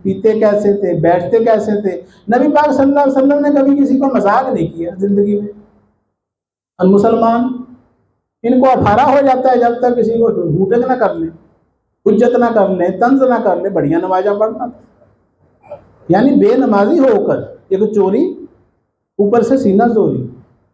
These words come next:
وہ بے نمازی، نمازی کو ٹیچر کر رہا ہے، مذاق کر رہا ہے، بڑھیا نمازیں پڑھتا تھا۔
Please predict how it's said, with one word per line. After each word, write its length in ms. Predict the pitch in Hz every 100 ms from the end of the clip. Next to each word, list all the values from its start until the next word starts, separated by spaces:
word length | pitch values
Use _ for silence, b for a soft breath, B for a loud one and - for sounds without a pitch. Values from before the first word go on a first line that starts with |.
| -
وہ 60 | 175
بے 220 | 196 247
نمازی، 420 | 254 220 214 269
نمازی 460 | 285 208 190 226 277
کو 100 | 285
ٹیچر 400 | 285 214 240 226
کر 140 | 196
رہا 100 | 202
ہے، 60 | 214
مذاق 360 | 180 175 180
کر 120 | 180
رہا 100 | 170
ہے، 60 | 214
بڑھیا 260 | 160 139 147
نمازیں 460 | 165 165 185 196
پڑھتا 260 | 208 208 240
تھا۔ 160 | 214